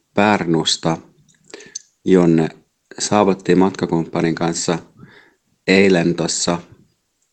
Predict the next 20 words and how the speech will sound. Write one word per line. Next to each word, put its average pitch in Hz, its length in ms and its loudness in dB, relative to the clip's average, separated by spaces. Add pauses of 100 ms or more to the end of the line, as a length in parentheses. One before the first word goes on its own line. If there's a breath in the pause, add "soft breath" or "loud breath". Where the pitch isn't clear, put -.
(220)
puolen 90 320 2
päivän 78 340 -4
aikaan. 80 520 -6 (1800 loud breath)
Mä 95 80 4
oon 98 100 6
aika 110 160 2
kokenut 117 440 4
Viron 101 280 4
matkaaja, 90 540 -2
mutta 90 460 -4 (180)
mä 95 160 2
en 95 80 2
oo 92 140 2
ollut 92 280 2
Pärnussa 95 680 0 (320)
muuten 87 340 2
kuin, 85 280 0 (1300 soft breath)
ö, 80 40 2 (240)
nopealla 101 460 4
pysähdyksellä - 840 -2